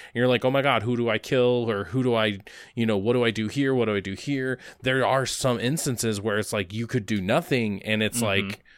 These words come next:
Speaker 1: that is an option. And I really actually like that. It's very subtle, um, but, you know, and I,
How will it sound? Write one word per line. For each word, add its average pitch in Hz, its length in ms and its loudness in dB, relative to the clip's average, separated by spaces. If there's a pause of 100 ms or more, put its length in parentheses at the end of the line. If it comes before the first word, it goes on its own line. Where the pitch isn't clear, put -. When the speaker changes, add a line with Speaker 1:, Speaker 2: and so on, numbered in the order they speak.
(220)
Speaker 1:
that 113 300 4
is 123 220 2
an 110 80 -2
option. 127 680 -2
And 127 140 0
I 117 80 4
really 135 560 2
actually 110 400 0
like 101 400 -2
that. 92 500 -4
It's 117 240 -4
very 117 400 -2
subtle, 123 680 2 (460)
um, 95 640 0 (260)
but, 98 480 -2 (420)
you 117 120 -8
know, 95 220 -4
and 117 180 -4
I, 117 460 -2